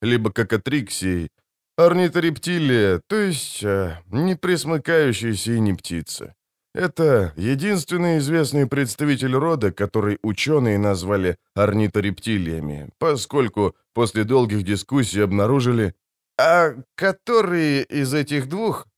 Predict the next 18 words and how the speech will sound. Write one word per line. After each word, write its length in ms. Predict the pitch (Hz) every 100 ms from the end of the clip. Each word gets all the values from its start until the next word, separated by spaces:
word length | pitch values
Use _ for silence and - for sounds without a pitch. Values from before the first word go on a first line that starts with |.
| _
перебил 460 | 131 127 123 131 117
Рейнард 760 | 110 113 110 107 104 - 107
де 120 | 101 104
Буафресне — 720 | 101 95 95 104 98 139 135 - _
которого 320 | - 131 127 123
явно 500 | 110 110 131 104 98
не 140 | 98
интересовали 760 | 92 98 98 101 101 120 101 - -
мотивации 560 | 117 110 107 92 - 98
ученых. 600 | 95 - 82 71 - _ _ _ _ _ _ _
"Взглядом 640 | 120 139 196 214 175 170 170
убивает 500 | 151 160 208 202 180
или 320 | 175 165 147 _
превращает 760 | - 202 196 202 160 214 202 185
в 60 | - _
камень?" 520 | - 196 117 101 78 - _ _ _ _ _ _ -
"Не 220 | 117 170
который. 720 | - 165 - 131 101 85 78